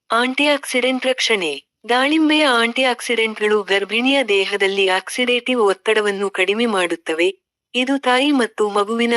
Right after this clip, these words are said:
ಆರೋಗ್ಯಕ್ಕೆ ಒಳ್ಳೆಯದು. ಜೀರ್ಣಕ್ರಿಯೆಗೆ ಸಹಾಯ. ಗರ್ಭಿಣಿಯರಲ್ಲಿ ಮಲಬದ್ಧತೆ ಸಾಮಾನ್ಯವಾಗಿದೆ. ದಾಳಿಂಬೆಯ ಫೈಬರ್ ಜೀರ್ಣಕ್ರಿಯೆಯನ್ನು ಸುಗಮಗೊಳಿಸುತ್ತದೆ. ಗರ್ಭಾಶಯದ ಆರೋಗ್ಯ. ಕೆಲವು ಸಂಶೋಧನೆಗಳ ಪ್ರಕಾರ,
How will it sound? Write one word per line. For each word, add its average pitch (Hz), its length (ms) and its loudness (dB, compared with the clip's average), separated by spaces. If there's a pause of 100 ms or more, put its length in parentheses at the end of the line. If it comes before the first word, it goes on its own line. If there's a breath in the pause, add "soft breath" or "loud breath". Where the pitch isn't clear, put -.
ಆರೋಗ್ಯಕ್ಕೆ 220 640 0
ಒಳ್ಳೆಯದು. 214 640 0 (760)
ಜೀರ್ಣಕ್ರಿಯೆಗೆ 262 920 0
ಸಹಾಯ. 226 600 -2 (300)
ಗರ್ಭಿಣಿಯರಲ್ಲಿ 247 920 2
ಮಲಬದ್ಧತೆ 226 800 0
ಸಾಮಾನ್ಯವಾಗಿದೆ. 220 1160 0 (260)
ದಾಳಿಂಬೆಯ 285 580 2
ಫೈಬರ್ 240 480 0
ಜೀರ್ಣಕ್ರಿಯೆಯನ್ನು 226 960 0
ಸುಗಮಗೊಳಿಸುತ್ತದೆ. 240 1200 0 (220)
ಗರ್ಭಾಶಯದ 254 800 0 (220)
ಆರೋಗ್ಯ. 190 480 0 (260)
ಕೆಲವು 302 420 0
ಸಂಶೋಧನೆಗಳ 262 960 0
ಪ್ರಕಾರ, 185 500 -2